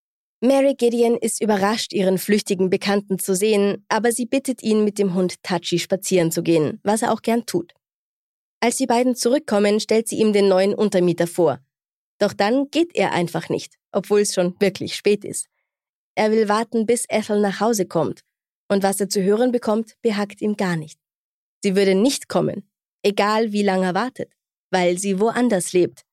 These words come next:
zusammen mit einem Mann, ihrem Ehemann. Mary bittet ihn, ihre Wohnung zu verlassen, aber er weigert sich, packt sie am Hals und drückt zu, bis sie aufhört, sich zu wehren.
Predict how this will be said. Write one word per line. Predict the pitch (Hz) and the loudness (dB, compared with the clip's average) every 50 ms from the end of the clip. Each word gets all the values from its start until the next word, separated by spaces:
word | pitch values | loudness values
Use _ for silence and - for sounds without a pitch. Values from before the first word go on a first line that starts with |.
| _ _ _ _ _ | _ _ _ _ _
zusammen | _ - 226 220 233 226 247 262 254 254 | _ -2 0 0 2 2 2 2 2 2
mit | 262 262 - | 2 0 0
einem | - 226 220 220 220 | 0 2 2 2 2
Mann, | 220 214 214 208 196 202 202 _ _ _ _ _ _ _ _ _ | 2 2 0 0 -2 -4 -6 _ _ _ _ _ _ _ _ _
ihrem | 220 214 202 185 190 190 202 220 - _ _ | 0 2 2 4 2 0 0 -4 -8 _ _
Ehemann. | - 226 202 185 170 165 165 156 127 - - _ _ _ _ _ _ _ _ _ _ _ _ _ _ _ _ _ _ _ _ _ _ _ _ _ _ _ _ _ _ | 2 2 4 4 4 2 0 0 -2 -6 -8 _ _ _ _ _ _ _ _ _ _ _ _ _ _ _ _ _ _ _ _ _ _ _ _ _ _ _ _ _ _
Mary | - 226 240 240 240 254 254 | 0 2 2 4 2 2 0
bittet | 247 - - 269 269 - 208 208 - | 0 0 -2 -2 -2 -4 -8 -8 -4
ihn, | - 208 202 202 | 0 0 0 2
ihre | - 214 202 202 196 185 | 2 0 0 0 2 2
Wohnung | 190 202 214 220 214 202 | 2 4 4 4 2 0
zu | 208 - | -2 -4
verlassen, | 196 - 202 196 202 208 220 - - 196 196 202 - - | -2 0 2 2 2 2 0 -2 -2 -2 -2 -2 -4 -4
aber | - 196 196 190 196 - - | -2 -2 0 0 0 0 0
er | - 202 190 175 | -2 -2 0 0
weigert | 180 180 180 170 160 156 156 - | 0 0 0 0 -2 -4 -6 -6
sich, | - - - - - _ _ _ _ | -10 -10 -12 -12 -16 _ _ _ _
packt | - - 233 254 - - | -4 -4 -4 -4 -4 -4
sie | - 220 202 | -2 0 0
am | 190 196 180 | 0 0 0
Hals | 190 190 208 233 - - | 0 0 0 0 -2 -2
und | - 220 208 202 - | -2 -2 -2 0 0
drückt | 214 214 208 - - - | 0 0 0 -4 -10 -8
zu, | - - 240 233 226 - _ _ _ _ _ | -4 -2 -2 -2 -2 -4 _ _ _ _ _
bis | - 226 202 - | -4 -4 -4 -2
sie | - 202 - - | -6 -8 -4 -2
aufhört, | - 175 170 - - 190 185 180 - | -2 -2 -2 -2 -2 0 0 0 -2
sich | - 180 - - | -4 -6 -6 -2
zu | - 190 175 | -2 0 2
wehren. | 196 175 170 165 160 160 165 - | 2 2 2 2 0 -2 -4 -6